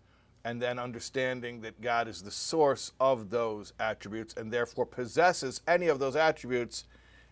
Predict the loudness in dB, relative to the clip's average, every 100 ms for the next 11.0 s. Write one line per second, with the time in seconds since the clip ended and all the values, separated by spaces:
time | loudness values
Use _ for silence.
0 | _ _ -4 -4 0 0 0 0 -4 -8
1 | _ -4 -4 -2 -2 -4 -4 -6 -6 -8
2 | -8 -8 0 4 4 2 -6 -6 -2 -2
3 | -4 -6 -4 -4 -4 -6 -8 -8 -10 -10
4 | -16 -20 -20 -20 -20 _ _ _ -20 -20
5 | _ _ _ _ _ _ _ _ _ -2
6 | 12 12 12 4 _ _ _ _ _ _
7 | _ _ _ -16 -10 8 8 10 4 6
8 | 6 4 0 -2 -2 0 2 2 0 -8
9 | -6 -6 -4 -4 -4 -6 -6 -8 -6 -6
10 | -6 -4 -4 -2 -4 2 2 2 -2 -10